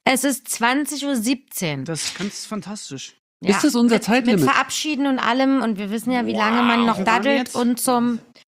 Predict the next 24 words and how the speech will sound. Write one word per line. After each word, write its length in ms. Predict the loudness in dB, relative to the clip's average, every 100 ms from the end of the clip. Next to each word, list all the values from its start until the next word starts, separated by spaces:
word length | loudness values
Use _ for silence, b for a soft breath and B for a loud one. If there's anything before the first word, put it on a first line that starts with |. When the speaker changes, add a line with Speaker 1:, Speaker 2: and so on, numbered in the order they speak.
| B B B B -4
Speaker 1:
drei 480 | 0 2 2 0 -4
Stunden. 840 | -8 -6 -2 0 2 0 0 -4 -6 -12 _ _ _ _ _ _ _ -12
Speaker 2:
Geil. 460 | -8 -4 -2 -4 -6
Speaker 3:
Das 220 | -4 -2
hat 60 | 0
Speaker 2:
Habt 20 |
Speaker 3:
sie 80 | 2
Speaker 2:
ihr 100 | 4
alles, 240 | 6 4 2
Speaker 3:
ange- 40 |
Speaker 2:
hab 80 | -2
ich 160 | 0 0
alles 260 | 0 -2
am-, 220 | -2 -2 0
beantworten 400 | 0 2 0 2
können, 500 | 2 4 2 2 0
was 140 | 0
ihr 300 | 0 0 0
wissen 300 | -2 0 0
Speaker 1:
Ja, 40 | 2
Speaker 2:
wolltet? 340 | 0 0 0
Speaker 1:
für 180 | -2 0
mich 200 | 2 4
schon. 360 | 4 4 4